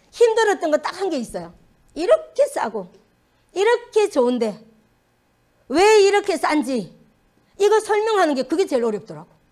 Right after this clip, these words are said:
예, 처음에 화장품을 세트가 칠만 육천오백 원 하니까 그냥 그렇게 싼 거 얼굴에 바르면 안 된다고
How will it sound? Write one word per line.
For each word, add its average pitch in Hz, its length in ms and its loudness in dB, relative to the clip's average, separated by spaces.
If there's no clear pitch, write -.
예, 196 240 -8
처음에 370 540 2
화장품을 311 760 0
세트가 370 680 -4
칠만 349 460 2
육천오백 277 540 0
원 254 100 2
하니까 226 600 -4
그냥 294 260 -2
그렇게 320 320 -2
싼 277 220 -2
거 254 80 2
얼굴에 262 320 2
바르면 262 260 0
안 240 180 -2
된다고 254 540 -2